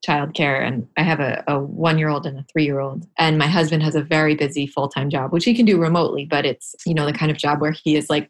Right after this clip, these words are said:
constantly virtually face to face with lots of different people all day long from, from dusk, from dawn till dusk. So that means that I am able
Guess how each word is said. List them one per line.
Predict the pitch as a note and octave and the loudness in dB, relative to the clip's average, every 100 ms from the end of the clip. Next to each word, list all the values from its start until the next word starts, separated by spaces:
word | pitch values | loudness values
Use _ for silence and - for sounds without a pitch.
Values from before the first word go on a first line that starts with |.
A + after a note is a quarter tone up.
| _ | _
constantly | - E3 C#3+ - D#3 D3 D3+ D3+ - _ - | -2 -2 -2 -4 -2 0 -2 -2 -10 _ -4
virtually | E3 F#3 E3+ E3 D3+ D3+ | 2 2 4 4 4 2
face | D3 C#3+ C#3+ | 0 0 -2
to | D#3 | -4
face | - C#3+ D3+ - | 0 0 0 -2
with | D3+ D3+ | -2 0
lots | D#3 D#3 D#3 - | 2 2 2 -2
of | C#3+ | -2
different | D#3+ D3 - | -2 -2 -2
people | D3 C#3+ C#3+ D3 - | -2 0 0 -2 0
all | D3+ D3+ | 0 2
day | D3 | 2
long | C#3 C3+ D3 | 0 -2 -4
from, | - C3+ C#3 C#3+ - | -4 -2 -2 -4 -6
from | D3+ D3 | -4 0
dusk, | B2 - _ - | -2 -4 _ -10
from | D3+ C#3+ | -4 -2
dawn | D3+ D3 | 0 0
till | D#3 C3+ | 0 0
dusk. | C3 D#3 - | -2 -4 -8
So | - E3+ D#3 D#3 - - - - _ _ _ | 0 2 2 -2 -14 -20 -20 -20 _ _ _
that | - F#3 F#3 F#3 | 2 4 4 4
means | F#3 E3+ E3 D#3 - | 4 4 2 -2 0
that | D#3 D3+ C#3+ - _ - | 2 2 0 -4 _ -2
I | F3 F3+ F#3 F3 E3+ - | 2 4 4 4 4 2
am | D#3 | 2
able | D#3 D#3 D3+ | 2 2 0